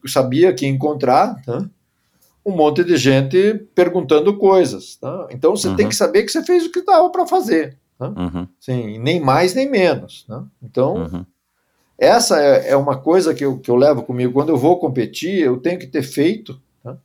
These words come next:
Speaker 1: O máximo possível,
Speaker 2: Uhum.
Speaker 1: né? Se é suficiente, a prova vai mostrar, tá? Se não é
Speaker 2: Uhum.
Speaker 1: suficiente, você tem que voltar e dizer, "Não, tá, peraí, tá?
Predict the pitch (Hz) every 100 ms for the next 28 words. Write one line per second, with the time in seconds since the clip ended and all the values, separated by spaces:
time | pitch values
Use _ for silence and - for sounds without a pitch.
0 | _ _ _ _ _ _ _ 143 131 131
1 | 135 180 175 - 208 - 139 - - _
2 | _ _ 104 87 98 107 _ _ _ _
3 | _ - 151 175 175 135 131 - 139 208
4 | 147 156 131 139 135 135 147 175 240 240
5 | 160 139 113 - 104 - - 135 131 101
6 | 104 - - 139 143 202 294 254 - 131
7 | 123 127 127 117 117 117 147 160 113 110
8 | 104 85 - - - 110 117 98 - 95